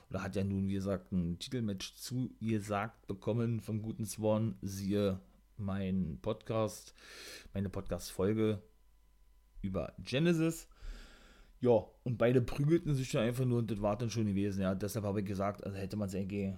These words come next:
eigentlich klemmen können. Meiner fand ich jetzt auch nicht wirklich, nicht wirklich stark gelungen, wie auch immer. Ja, der gute Rohit Raju natürlich weiterhin angefressen, dass der gute T J P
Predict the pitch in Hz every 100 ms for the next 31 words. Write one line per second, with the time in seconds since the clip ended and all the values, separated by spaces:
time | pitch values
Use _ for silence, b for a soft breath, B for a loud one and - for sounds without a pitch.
0 | 107 123 120 113 98 - 95 104 95 101
1 | 95 90 - 98 98 87 110 110 113 107
2 | - 104 113 113 113 104 110 - 117 107
3 | 101 104 101 107 110 101 - 101 110 117
4 | 107 107 117 110 104 117 123 113 113 107
5 | 110 123 110 113 113 117 135 113 113 104
6 | 117 135 110 131 127 98 101 107 - 120
7 | 139 - 92 - 110 - B B B B
8 | B B B B B - 110 - 107 117
9 | 113 107 - 131 117 110 - - 160 185